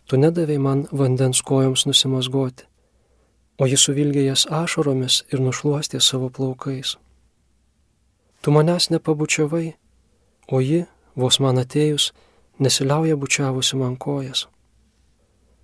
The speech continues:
Tu aliejumi man galvos nepatepei, o į tepalų patepė man kojas." Jei nori, jis pats tau parodys tokią meilę, jam tai nesunku.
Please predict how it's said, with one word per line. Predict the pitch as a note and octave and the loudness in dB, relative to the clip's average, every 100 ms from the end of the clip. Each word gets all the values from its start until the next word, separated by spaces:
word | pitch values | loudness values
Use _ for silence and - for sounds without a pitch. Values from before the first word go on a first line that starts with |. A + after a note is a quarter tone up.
| _ _ _ _ _ | _ _ _ _ _
Tu | - - E3 | -2 0 2
aliejumi | D#3+ F#3 F#3 D3+ | 4 4 2 2
man | C3+ C#3 C3+ | 2 2 2
galvos | C3+ C3 C#3+ - | 2 2 2 0
nepatepei, | C#3+ - D#3+ C3+ - A#2 B2 _ _ _ _ _ _ _ _ _ _ - | -2 -2 -6 -8 -12 -14 -16 _ _ _ _ _ _ _ _ _ _ -2
o | C3 | 0
į | B2+ | 0
tepalų | D3+ D3+ - A#2 A#2 | 0 -2 -4 -8 -6
patepė | B2+ - B2+ C3 | -8 -8 -6 -4
man | B2+ B2+ | -2 -4
kojas." | - C3 B2+ B2+ - - _ _ _ _ _ _ _ _ _ _ _ _ | -4 -6 -6 -6 -8 -10 _ _ _ _ _ _ _ _ _ _ _ _
Jei | D3 D#3 | 2 4
nori, | F#3 G3+ D#3+ C#3 - | 4 2 0 -2 -2
jis | D#3 - | 2 2
pats | - G3 - | 2 -2 -2
tau | D#3+ | -2
parodys | - D3+ D#3+ D3 - | -2 0 0 0 -2
tokią | - C#3 C#3+ | -2 -4 -4
meilę, | C#3 C#3 C#3 B2+ C3 - _ _ - | -2 0 -2 -6 -10 -16 _ _ -2
jam | D#3 E3 | 0 0
tai | E3 | -2
nesunku. | D#3+ D#3+ - E3 - C#3+ | -2 -2 -2 -4 -4 -10